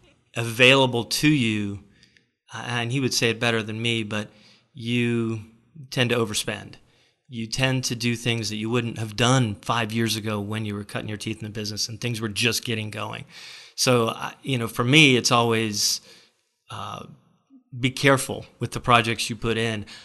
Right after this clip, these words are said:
I start to see customers that are growing and have grown and done very well. They tend to do things that don't have the return that the previous project would do.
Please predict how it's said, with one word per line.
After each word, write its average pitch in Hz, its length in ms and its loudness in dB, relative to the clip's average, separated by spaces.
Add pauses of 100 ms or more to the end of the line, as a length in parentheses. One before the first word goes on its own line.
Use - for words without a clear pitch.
(100)
I 127 120 2
start 131 400 4
to 127 80 -4
see 120 360 -2
customers 120 640 -4
that 120 160 -4
are 127 180 -2
growing 123 560 4
and 110 60 -4
have 113 160 -6
grown 117 380 0
and 113 160 -10
done 117 180 -2
very 117 240 2
well. 117 480 0 (600)
They 117 160 0
tend 127 320 2
to 127 60 2
do 120 160 2
things 117 500 -2 (120)
that 107 320 -6
don't 120 300 2
have 113 260 0
the 107 80 -4
return 104 720 0 (440)
that 107 360 -4
the - 80 -12
previous 117 420 2
project 101 480 -6
would 104 160 -12
do. - 220 -10